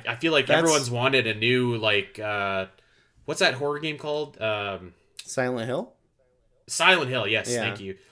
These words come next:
Speaker 1: I feel like everyone's wanted a new one of those for, like, forever, and I don't know why they're not,
Speaker 2: <laughs> Well,
Speaker 1: uh,
Speaker 2: that's,
Speaker 1: doing it.
Speaker 2: I guess that is the, the sort of the answer to it, though, is, like,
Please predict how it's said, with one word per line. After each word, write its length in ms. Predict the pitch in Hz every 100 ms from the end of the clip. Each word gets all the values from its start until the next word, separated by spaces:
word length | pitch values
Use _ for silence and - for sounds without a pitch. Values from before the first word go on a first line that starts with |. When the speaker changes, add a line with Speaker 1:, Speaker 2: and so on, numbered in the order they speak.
| _ _ _ _ _
Speaker 1:
I 140 | -
feel 120 | 123 208
like 100 | 160
everyone's 320 | 170 160 120
wanted 280 | 123 135 117
a 80 |
new 140 | 110 135
one 140 | 131
of 80 | 107
those 300 | 110 151 -
for, 120 | -
like, 280 | 107 - _
forever, 640 | - - - 156 101 95
and 120 | 113 110
I 100 | 117
don't 180 | 127
know 80 | 123
why 220 | 110 113
they're 100 | 113 110
not, 240 | 107 107
Speaker 2:
<laughs> 640 | 123 - _ _ _ _ -
Well, 100 | 165
Speaker 1:
uh, 20 |
Speaker 2:
that's, 380 | 185 165 - - _ _ - -
Speaker 1:
doing 300 | 123 151 104
it. 100 | 95
Speaker 2:
I 80 | 147
guess 300 | 156 160 -
that 260 | 131 139 135
is 280 | 139 120
the, 240 | 120 117 -
the 120 | 110
sort 260 | 113 147 123
of 60 |
the 120 | 107 101
answer 300 | 110 - 113
to 180 | - 107
it, 100 | 95
though, 180 | 107 98
is, 400 | 113 110 104 -
like, 300 | 104 101